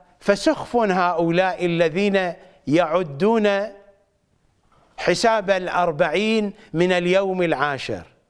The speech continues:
فإن حساب الأربعين بحسب الصادق يبدأ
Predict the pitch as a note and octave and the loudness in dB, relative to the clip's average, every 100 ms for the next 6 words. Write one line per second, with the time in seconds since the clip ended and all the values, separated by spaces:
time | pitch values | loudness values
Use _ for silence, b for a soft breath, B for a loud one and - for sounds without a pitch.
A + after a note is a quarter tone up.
0 | _ _ _ _ _ - D#3 F#3 F#3 E3 | _ _ _ _ _ -2 0 2 0 0
1 | E3 F3 G3+ F3+ F3+ D#3+ F3 E3+ C#3+ E3 | -2 0 0 2 -2 -2 -2 -2 0 0
2 | F#3 A3+ E3+ - B B C3 D#3+ A3+ B3 | 0 0 -2 -6 B B -2 0 0 0
3 | A#3 G#3+ E3+ F#3 F#3 F3 F3+ F3 E3+ E3+ | 0 0 0 0 0 0 -4 -2 -2 -2
4 | - B B F3 B3 A3+ A3 G3+ G#3 G3+ | -8 B B 0 0 0 0 2 0 -2